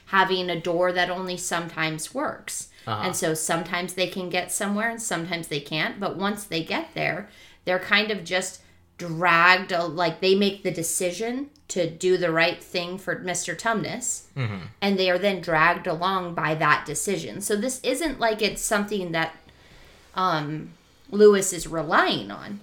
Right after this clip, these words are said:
Speaker 2: Yeah.
Speaker 1: This is, this is the first of these stories that we've read that has completely got us, you know, we have
Speaker 2: Yeah, I'm
Speaker 1: But,
Speaker 2: not
Speaker 1: I mean, we also have Shasta made the decision to go on this adventure with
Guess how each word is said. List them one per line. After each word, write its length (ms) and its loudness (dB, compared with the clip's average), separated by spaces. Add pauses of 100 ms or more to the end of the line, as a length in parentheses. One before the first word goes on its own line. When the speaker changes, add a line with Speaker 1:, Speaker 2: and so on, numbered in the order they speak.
Speaker 2:
Yeah. 160 4
Speaker 1:
This 220 2
is, 380 -4
this 260 0
is 140 -8
the 100 -4
first 400 -2
of 140 -6
these 240 -4
stories 380 0
that 160 -2
we've 180 -4
read 300 0
that 240 -2 (340)
has 240 2
completely 880 -4
got 240 2
us, 280 -10
you 300 -2
know, 140 0
we 180 0
have 360 0 (200)
Speaker 2:
Yeah, 220 -4 (260)
I'm 120 2
Speaker 1:
But, 200 8
Speaker 2:
not 80 0
Speaker 1:
I 20 2
mean, 220 2
we 140 0
also 380 0
have 240 2
Shasta 420 -2
made 340 0
the 60 -2
decision 480 -4
to 80 -4
go 200 0
on 120 0
this 180 -6
adventure 520 -2
with 360 -4